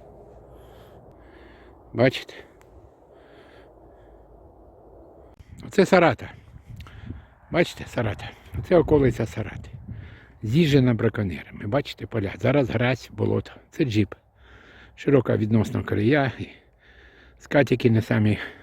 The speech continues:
ганяють по полях. Бачите, біля Сарати. Це світять фарами там. Рядом Сарата, от пост гаї, бачите, там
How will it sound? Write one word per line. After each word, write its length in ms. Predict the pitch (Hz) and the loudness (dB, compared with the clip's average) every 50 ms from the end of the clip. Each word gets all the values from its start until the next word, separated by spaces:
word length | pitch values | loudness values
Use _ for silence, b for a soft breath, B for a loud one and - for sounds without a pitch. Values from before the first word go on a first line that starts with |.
| B B B B _ _ b b b b b b b b b b b b b | B B B B _ _ b b b b b b b b b b b b b
ганяють 440 | - 143 180 202 208 196 190 175 135 | 4 6 6 8 8 8 8 8 6
по 140 | - 147 131 | 4 2 2
полях. 360 | - 131 113 95 90 - - | 2 0 -2 -2 -4 -8 -10
Бачите, 420 | - 139 165 - - - - 98 101 | -6 -4 -4 -4 -6 -10 -12 -12 -6
біля 240 | 110 117 117 117 | -4 -2 -2 -2
Сарати. 420 | - - - - - - - - - | -2 -2 -6 -6 -6 -10 -12 -14 -16
Це 180 | - - 147 | -6 -4 -4
світять 380 | 131 - - 208 170 165 135 - | 0 4 4 6 6 6 4 6
фарами 580 | - - 165 170 160 156 147 135 123 123 120 113 | 6 8 8 8 8 6 6 4 2 2 0 -2
там. 200 | - 113 104 - - - B B B B B B B B B B B B B B B B B B B B B B B - | -2 -6 -8 -8 -10 -18 B B B B B B B B B B B B B B B B B B B B B B B 6
Рядом 300 | 196 233 233 240 226 190 | 6 8 8 6 4 4
Сарата, 460 | - 220 208 214 214 196 - 139 135 | 6 4 6 6 4 2 2 0 0
от 220 | 151 175 - - - | 0 0 -2 -2 0
пост 240 | 185 185 160 127 - | 2 2 2 2 2
гаї, 360 | 139 170 165 156 151 156 151 | 2 4 4 4 4 2 0
бачите, 400 | 117 127 143 139 - - - - | 0 0 -2 -2 -4 -6 -8 -2
там 240 | - 139 151 143 | 0 2 2 2